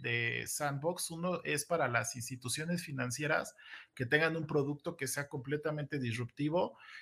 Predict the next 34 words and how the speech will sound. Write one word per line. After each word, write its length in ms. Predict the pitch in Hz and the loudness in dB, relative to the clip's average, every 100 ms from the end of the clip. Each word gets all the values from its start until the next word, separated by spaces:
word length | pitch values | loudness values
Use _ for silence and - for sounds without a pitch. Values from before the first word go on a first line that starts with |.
| - | -8
y 100 | - | -4
que 180 | 120 135 | 0 0
quieren 300 | - 165 180 | 4 6 6
probarlo 580 | 170 - 143 147 165 185 | 4 4 4 2 0 -2
con 160 | 143 143 | -2 -2
un 160 | 160 | 0
mercado 720 | 160 143 - 151 147 160 165 - | -2 -2 0 0 4 4 2 -2
acotado 720 | 135 135 - 185 233 294 - | -4 0 6 6 6 0 -4
y 100 | 147 | 0
durante 520 | 135 127 127 135 135 - | 4 4 2 0 -2 -2
un 240 | 175 175 | -4 -2
tiempo 340 | 175 175 175 | 0 0 2
determinado, 720 | 143 123 127 120 120 120 101 - _ _ _ _ - | 0 2 2 2 2 2 0 -8 _ _ _ _ 2
¿sale? 300 | 131 170 - - - | 2 2 -4 -14 -2
Esa 200 | 151 185 | 0 4
es 60 | |
la 120 | 160 139 | 2 2
principal 440 | 131 120 143 139 | -2 -2 -2 0
característica 640 | 143 131 - 123 123 135 120 | 2 0 0 -2 -2 0 2
del 100 | 113 | 2
modelo 260 | 117 123 | 2 2
novedoso, 580 | 120 107 113 117 113 120 - - - _ | 2 2 2 0 -4 -10 -14 -16 -16 _
que 240 | - 127 127 | 2 2 2
ese 220 | 165 180 | 0 2
sandbox, 580 | 175 160 160 165 214 - | 2 2 2 0 0 0
esa 220 | 156 160 | 0 2
caja 260 | 165 147 175 | 2 2 4
de 100 | 139 | 4
arena 340 | 131 143 151 | 4 2 -2
que 100 | 143 | -2
te 120 | 123 | 0
dan 160 | 117 127 | 2 2
para 200 | 151 131 | 0 -2
jugar 580 | - 127 123 135 175 | -2 -4 0 0 0